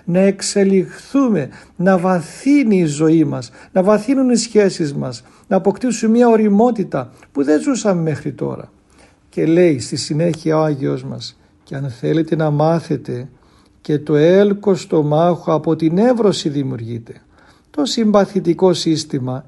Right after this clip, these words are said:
ενώ πιέζεται, σφίγγεται και παθαίνει και έτσι δημιουργείται το έλκος. Μια, δυο, τρεις, σφίξιμο, σφίξιμο, σφίξιμο, στενοχώρια, στενοχώρια, στενοχώρια, άγχος, άγχος, άγχος, πω,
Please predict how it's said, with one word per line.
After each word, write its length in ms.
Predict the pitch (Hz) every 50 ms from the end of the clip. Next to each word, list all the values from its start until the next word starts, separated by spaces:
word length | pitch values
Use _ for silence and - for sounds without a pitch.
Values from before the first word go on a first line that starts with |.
| _
ενώ 240 | - 165 156 156 160
πιέζεται, 640 | 151 - 147 139 143 143 143 127 113 - - 147 139
σφίγγεται 680 | - - - 240 254 240 226 202 180 - - 67 64 - - _ _ _ _ - _ _ _
και 160 | - - 151
παθαίνει 760 | 147 156 143 120 - - - 175 190 202 202 180 139 123 113 -
και 100 | - 165
έτσι 260 | 165 156 - - 165
δημιουργείται 540 | 147 156 143 147 135 123 139 180 175 175 156
το 140 | 156 - 147
έλκος. 720 | 143 156 151 143 - - - - - - - - _ _ _ _ _ _ _ _ _ _ _ - 147
Μια, 640 | 135 131 139 147 160 180 196 202 196 180 196 - - _ _ _
δυο, 460 | - 135 117 147 170 190 202 202 196
τρεις, 680 | 196 - 147 165 196 220 220 220 202 196 - - - - _ _ _ _ _ _ _
σφίξιμο, 680 | - - - - 165 190 196 - - - 233 214 202 185
σφίξιμο, 600 | 156 - - - 151 190 190 - - 226 214 202
σφίξιμο, 560 | 196 202 - 190 208 226 208 - - 214 220 202
στενοχώρια, 680 | 214 214 202 185 175 156 - - 175 196 208 214 208 202
στενοχώρια, 680 | - - 196 175 160 - - 170 185 202 208 214 196
στενοχώρια, 600 | 202 208 185 175 143 135 196 202 202 185 180 175
άγχος, 520 | 190 214 220 214 208 - 202 185 - -
άγχος, 480 | 196 208 226 226 214 - 202 196 - -
άγχος, 420 | 202 214 226 220 214 214 202 -
πω, 320 | - - - - - -